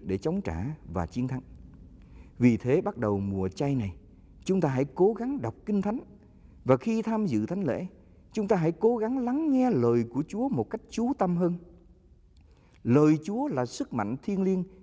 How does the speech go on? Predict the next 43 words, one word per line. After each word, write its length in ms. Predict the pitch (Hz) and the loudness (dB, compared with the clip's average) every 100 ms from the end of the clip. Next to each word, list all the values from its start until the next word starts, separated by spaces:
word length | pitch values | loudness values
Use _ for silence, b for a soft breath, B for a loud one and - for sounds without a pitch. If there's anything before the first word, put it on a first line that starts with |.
| B | B
giúp 280 | 92 135 240 | -4 -2 -4
chúng 160 | - 202 | -2 -2
ta 180 | 151 135 | 0 -2
chiến 260 | - 175 | -2 -6
thắng 260 | 196 165 196 | -4 -4 -4
các 160 | 180 - | -4 -2
cơn 220 | 131 117 | 0 0
cám 160 | 139 | -2
dỗ. 180 | 123 104 139 b b b b b b | -2 -4 -6 b b b b b b
Cho 140 | - 165 | 4 6
nên 260 | 165 156 147 | 6 4 0
chúng 140 | 190 | -4
ta 100 | 170 | -4
hãy 160 | 156 156 | -4 -6
tập 220 | - 90 - | -6 -6 -2
thói 140 | 165 | -2
quen 240 | 160 147 139 | 2 0 2
tốt 220 | 190 233 - - b b b | 0 0 -4 -20 b b b
là 180 | 107 120 | 2 4
ghi 360 | 120 160 240 233 | 4 2 2 4
nhớ 320 | 214 220 285 | 4 4 4
lời 320 | 139 113 113 107 | 4 4 2 0
Chúa 260 | 156 240 | -4 -4
trong 220 | 233 180 | -4 -4
tâm 240 | 170 160 156 | -2 -4 -4
trí 220 | 160 220 | -4 -2
mình. 140 | 117 80 - - - b b b - | -2 -6 -14 -20 -20 b b b 0
Ít 200 | 294 285 | 0 2
nhất 260 | 302 294 | 0 0
là 120 | 117 | 0
mỗi 300 | 104 101 117 | 2 0 0
tuần 200 | - 104 | -2 -2
lễ, 260 | 90 85 127 180 b b b - | 0 -2 -4 -6 b b b 0
khi 220 | 202 190 | 2 2
chúng 200 | 220 226 | 0 -2
ta 200 | 185 165 | 0 2
đến 240 | 160 233 | 2 2
nhà 160 | 170 98 | 0 -2
thờ 260 | 101 95 92 | -4 -4 -4
tham 200 | 139 139 | -4 -4
dự 180 | 95 82 | -4 -6
thánh 160 | 139 | -6
lễ, 240 | 104 82 | -4 -4